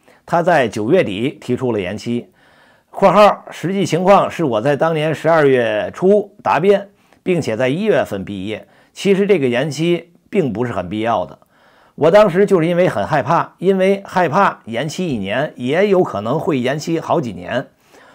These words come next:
同时，我们的项目要结束了，就没有资助，我就没有钱了。这样的话，全日制的博士就会变成兼职博士，含金量就不一样了。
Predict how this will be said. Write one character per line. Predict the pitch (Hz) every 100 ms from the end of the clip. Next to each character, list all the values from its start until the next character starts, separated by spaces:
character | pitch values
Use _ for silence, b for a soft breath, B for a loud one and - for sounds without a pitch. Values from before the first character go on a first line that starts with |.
| b
同 | - 214
时， | 185 208 214
我 | 143
们 | 127
的 | 180
项 | 156 208 185
目 | 127 98 -
要 | 143 120
结 | 127
束 | 143 202 120
了， | - b b b _
就 | 190
没 | 147 185
有 | 160
资 | - 202
助， | 214 214 151 -
我 | 107
就 | 120
没 | 135
有 | 180 202
钱 | -
了。 | 90 147 180 - _ _ _ _ _ _ - -
这 | 196
样 | 160 127
的 |
话， | 104 117 101 -
全 | - 131 180
日 | 208 143
制 | 156
的 | 123
博 | 98 113
士 | 117 110 101
就 | 120
会 | 117
变 | 135 107
成 | 107 123
兼 | 117 170 131
职 |
博 | 101 87 92
士， | 92 - b b b b b b
含 | - 151
金 | 180 208
量 | 208 135
就 | 104
不 | 87
一 | 98
样 | 92 95
了。 | 87